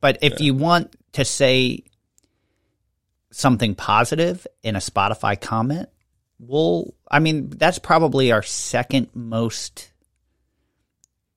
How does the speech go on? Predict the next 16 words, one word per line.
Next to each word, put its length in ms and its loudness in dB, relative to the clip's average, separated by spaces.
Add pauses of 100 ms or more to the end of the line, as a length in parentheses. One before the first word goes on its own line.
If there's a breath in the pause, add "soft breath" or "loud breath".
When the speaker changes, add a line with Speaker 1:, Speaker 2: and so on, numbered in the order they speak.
(280)
Speaker 1:
we 180 2
get 180 2
the 60 2
most 280 6
listens 320 0
from 180 -4
Apple 260 0
Podcasts. 520 -6
Spotify 580 0
is, 260 -6 (100)
is 400 -2
Speaker 2:
Mm-hmm. 100 -8
Speaker 1:
a 20 -6
distant 460 -6
second, 540 -6
but 260 -6